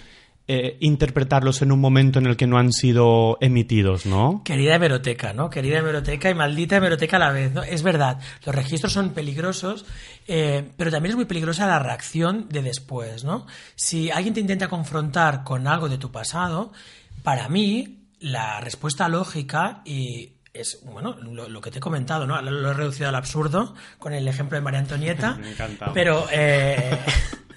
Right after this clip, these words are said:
Speaker 2: Es decir, bueno, en aquel momento pensaba aquello, pero ahora he evolucionado, he cambiado, he conocido otras realidades y la verdad es que me chirría.
Speaker 1: Claro.
Speaker 2: Lo peligroso es cuando te confrontan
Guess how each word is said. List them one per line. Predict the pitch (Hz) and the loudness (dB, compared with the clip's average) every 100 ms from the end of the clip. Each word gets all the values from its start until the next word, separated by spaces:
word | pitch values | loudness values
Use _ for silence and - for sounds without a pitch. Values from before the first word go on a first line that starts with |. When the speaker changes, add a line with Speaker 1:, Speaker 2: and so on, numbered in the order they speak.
| _ - - 226 - - - | _ -20 -16 -14 -14 -14 -4
Speaker 2:
Es | 160 | -2
decir, | 165 156 165 | 0 -2 -2
bueno, | 135 139 | -2 -2
en | 185 | 0
aquel | 143 165 | -2 -2
momento | 202 196 151 | 0 -2 -2
pensaba | 131 117 135 143 165 175 - | -6 -6 -2 0 -2 -2 -8
aquello, | - 135 147 160 220 285 - - - _ | -10 -6 -4 -2 -2 -4 -12 -20 -20 _
pero | 101 95 | -10 -6
ahora | 104 143 190 - | -4 0 -2 -4
he | 139 | -6
evolucionado, | 127 123 127 139 151 170 | -6 -6 -6 -2 0 0
he | 139 | 0
cambiado, | 135 127 143 170 180 190 247 - - - | -2 -2 2 4 4 4 0 -4 -16 -12
he | 135 | -4
conocido | 156 143 151 | -4 -2 -2
otras | 131 | 0
realidades | 139 160 156 160 220 - | 0 0 0 0 -2 -6
y | 147 135 123 - - - 143 - - | -8 -6 -6 -12 -18 -12 -12 -10 -8
la | 135 | -4
verdad | 127 131 135 | -4 -4 -4
es | - | -4
que | |
me | 170 | -2
chirría. | 139 165 156 120 | -2 -2 -2 -2
Speaker 1:
Claro. | 135 | -2
Speaker 2:
Lo | 143 | -4
peligroso | 151 143 175 | -4 -4 -4
es | 233 | -4
cuando | 208 160 | -4 -4
te | 139 | -4
confrontan | 139 135 185 208 196 147 127 | -4 -4 -4 -4 -4 -6 -10